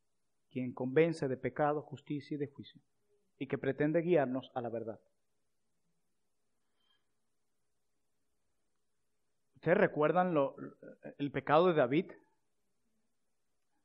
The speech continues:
David se queda en casa, se asoma a la ventana y ve a una mujer llamada Betsabé baila-, bañándose,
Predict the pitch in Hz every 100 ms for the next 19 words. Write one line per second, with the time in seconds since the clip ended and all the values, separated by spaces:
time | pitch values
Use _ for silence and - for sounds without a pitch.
0 | _ _ _ _ _ _ _ _ _ _
1 | _ _ 127 135 143 175 180 - - 135
2 | - 151 165 - 165 165 208 202 _ _
3 | _ _ _ _ _ _ - 117 160 165
4 | 175 151 135 160 170 180 151 143 151 160
5 | 160 139 151 156 151 156 151 147 - 127
6 | 147 143 135 127 156 - 139 139 151 170
7 | 180 214